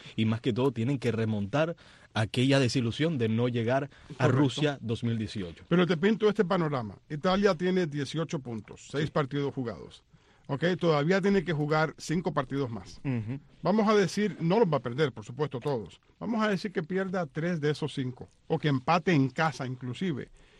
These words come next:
Speaker 2: Italia sabe muy bien, en este momento Finlandia está de segunda con doce puntos, o sea, seis debajo de Italia, y Armenia tiene nueve. Ya los italianos saben perfectamente bien, ya desde ahora,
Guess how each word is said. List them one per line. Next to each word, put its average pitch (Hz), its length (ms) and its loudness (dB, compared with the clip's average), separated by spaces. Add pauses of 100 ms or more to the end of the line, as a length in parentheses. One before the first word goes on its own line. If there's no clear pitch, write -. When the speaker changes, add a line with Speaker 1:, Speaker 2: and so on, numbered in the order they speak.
(180)
Speaker 2:
Italia 208 400 4
sabe 220 260 6
muy 214 180 2
bien, 180 340 4
en 156 160 -2
este 202 200 4
momento 175 520 2
Finlandia 147 600 0 (320)
está 175 240 2
de 214 120 6
segunda 185 420 2
con 151 180 0
doce 180 280 0
puntos, 131 420 -6
o - 60 -10
sea, 131 320 -2 (340)
seis 170 320 2
debajo 151 400 2
de 151 60 0
Italia, 131 420 -2 (160)
y 190 100 4
Armenia 190 680 4
tiene 160 260 0
nueve. 185 360 2 (200)
Ya 202 180 6
los 269 180 6
italianos 240 560 4
saben 233 340 4
perfectamente 208 800 2
bien, 180 240 4
ya 185 160 4
desde 170 320 4
ahora, 160 420 4